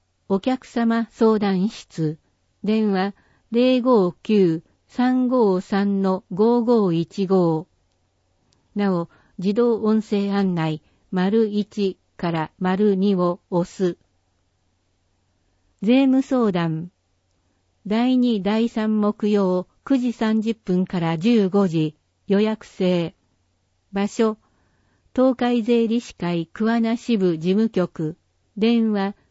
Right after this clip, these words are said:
二四の六七七零。五、福祉。生活構成相談。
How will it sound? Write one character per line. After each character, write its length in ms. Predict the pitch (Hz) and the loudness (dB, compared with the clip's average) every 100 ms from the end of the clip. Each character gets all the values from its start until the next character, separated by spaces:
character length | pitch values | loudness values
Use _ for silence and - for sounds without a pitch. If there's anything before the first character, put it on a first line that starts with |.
| _ | _
二 300 | 220 254 254 | 2 2 2
四 280 | 254 240 196 | 2 2 0
の 200 | 170 165 _ - | -2 -8 _ -2
六 360 | 185 190 262 | -2 0 0
七 340 | 247 233 202 170 | 2 2 0 -2
七 340 | 165 185 196 | -2 0 0
零。 400 | 190 185 160 151 - _ _ _ _ _ _ _ _ _ _ _ _ _ _ _ _ _ _ _ _ _ _ - | 2 0 0 -4 -12 _ _ _ _ _ _ _ _ _ _ _ _ _ _ _ _ _ _ _ _ _ _ -2
五、 280 | 226 226 220 _ _ _ _ _ _ | 2 2 -2 _ _ _ _ _ _
福 300 | - - 262 | -8 0 0
祉。 360 | - 180 175 - _ _ _ _ _ _ _ _ _ _ _ _ _ _ | 0 -4 -4 -6 _ _ _ _ _ _ _ _ _ _ _ _ _ _
生 300 | - 262 277 | -2 0 0
活 260 | 269 262 - | -2 -4 -2
構 220 | 240 247 | 0 2
成 280 | - 226 233 | 2 0 0
相 300 | 240 220 180 | 0 0 2
談。 420 | 160 151 147 | 0 0 -4